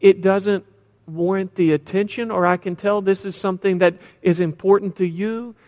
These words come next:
and so I, I just defer in that. But there's times, it's almost as if in that Matthew seven conversation,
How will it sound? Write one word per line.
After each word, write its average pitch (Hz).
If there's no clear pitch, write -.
and 220
so 226
I, 214
I 226
just 220
defer 220
in 143
that. 127
But 247
there's 208
times, 185
it's 202
almost 226
as 180
if 185
in 170
that 165
Matthew 175
seven 175
conversation, 160